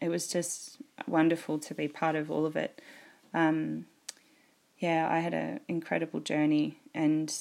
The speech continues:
I'm still really processing it. Like, I, I would really like to do some more writing on the whole thing, uh, but there's a lot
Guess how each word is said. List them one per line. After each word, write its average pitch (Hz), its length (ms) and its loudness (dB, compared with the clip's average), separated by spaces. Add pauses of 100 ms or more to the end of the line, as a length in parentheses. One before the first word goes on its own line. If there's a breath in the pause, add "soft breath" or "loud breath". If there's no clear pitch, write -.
(160)
I'm 180 120 2
still 226 280 4
really 294 200 8
processing 170 680 2
it. - 140 0
Like, 156 260 0
I, 156 300 2
I 165 100 4
would 175 240 -2
really 202 200 2
like 160 260 2
to 156 320 -2
do 165 240 0
some 165 180 -2
more 156 140 0
writing 156 560 2 (160)
on 160 160 0
the 160 60 -2
whole 165 200 0
thing, 160 380 0 (560 loud breath)
uh, 160 300 2 (180)
but - 420 0 (120)
there's 165 520 -2
a 165 80 -2
lot 160 400 2